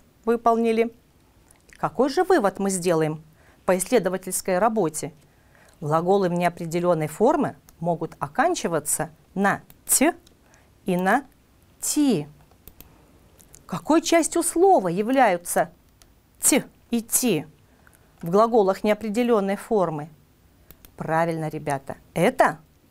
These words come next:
суффикс. Проведём третье исследование.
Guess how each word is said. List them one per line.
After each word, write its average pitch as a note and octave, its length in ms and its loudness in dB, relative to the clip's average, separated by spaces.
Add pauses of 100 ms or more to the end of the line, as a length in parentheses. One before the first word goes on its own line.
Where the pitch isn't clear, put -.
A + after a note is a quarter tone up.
(120)
суффикс. - 760 -6 (2250)
Проведём E3 560 0
третье C4 400 2
исследование. B3+ 800 4